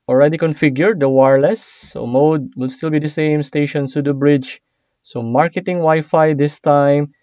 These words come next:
and the security profile will be P S K, or the name of the profile, because here I already configured that there is a P S K, or I already added a security profile named P S K,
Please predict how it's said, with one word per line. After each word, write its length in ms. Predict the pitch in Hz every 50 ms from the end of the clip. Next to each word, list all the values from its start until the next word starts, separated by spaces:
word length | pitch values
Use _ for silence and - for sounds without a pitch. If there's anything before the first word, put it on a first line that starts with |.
| _ _ _ _ _ -
and 320 | - 139 147 147 151 147 135
the 420 | 139 139 139 139 135 135 135 139 _ _ _
security 540 | _ - 147 135 - - 151 156 151 147 143
profile 720 | 135 - 143 139 139 139 135 - 143 135 135 131 131 127 127
will 160 | 127 123 120
be 200 | 120 123 123 120
P 240 | - - 139 131 123
S 160 | 123 - -
K, 400 | - - 127 131 147 190 214 - _ _ _ _ _ _ _ -
or 160 | - 117 117
the 100 | 120 117
name 280 | 120 123 135 139 143 131
of 80 | 123
the 100 | 120 123
profile, 720 | - - 127 117 113 113 - - 131 127 139 165 190 220 - _ _ _ _ _ _ _ _ _ _ _ _
because 680 | - 127 131 - - - 156 151 143 143 143 143 139 -
here 680 | - - - 208 196 175 156 147 147 151 165 190 214 190
I 80 | 139
already 260 | 131 127 135 135 139
configured 840 | 135 143 139 139 - - - 147 139 127 120 123 131 135 147 160 139
that 160 | 120 117 - -
there 260 | 117 131 131 127 131 -
is 220 | 131 131 131 131
a 140 | 123 123 117 _ -
P 140 | - 165 165
S 160 | 165 151 -
K, 440 | - - 127 123 131 151 208 247 262 _ _ _ _ _ _
or 100 | - 120
I 80 | 123 123
already 340 | 113 123 135 147 170 185 -
added 480 | 123 123 117 113 123 143 170 175 - -
a 80 | - -
security 400 | - 139 - 147 147 147 151 151
profile 460 | - 139 135 131 - - 139 131 131
named 380 | 123 123 131 151 185 196 180
P 120 | - 160 135
S 160 | 131 131 131
K, 360 | - - 117 120 135 156 151